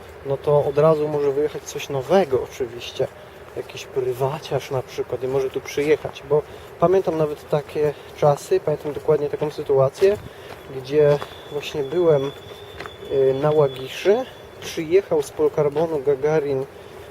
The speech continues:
jeszcze w barwach P C C Rail, z węglarkami, e, Schenkera na Łagisze i jak tylko on tam przyjechał, od razu wyjechał z Łagiszy na Polkarbon,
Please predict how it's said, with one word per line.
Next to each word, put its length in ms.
jeszcze 240
w 60
barwach 320
P 120
C 140
C 220
Rail, 320
z 160
węglarkami, 1040
e, 40
Schenkera 760
na 200
Łagisze 680
i 80
jak 220
tylko 280
on 80
tam 160
przyjechał, 520
od 240
razu 600
wyjechał 440
z 80
Łagiszy 400
na 100
Polkarbon, 680